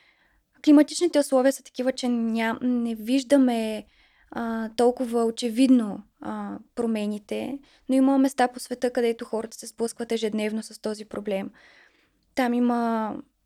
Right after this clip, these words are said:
м, по-жестоки условия на климата и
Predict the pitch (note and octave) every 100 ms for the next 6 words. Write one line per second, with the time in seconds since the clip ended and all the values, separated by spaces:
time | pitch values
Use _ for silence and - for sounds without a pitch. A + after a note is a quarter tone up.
0 | _ - B3+ B3+ B3+ B3+ _ _ - D4
1 | D4 C#4+ C#4+ C#4+ C#4 - A#3+ A#3 B3 A#3
2 | A#3 B3 C4+ C#4+ D#4+ E4 E4+ - _ _
3 | _ _ - B3+ B3+ B3 A#3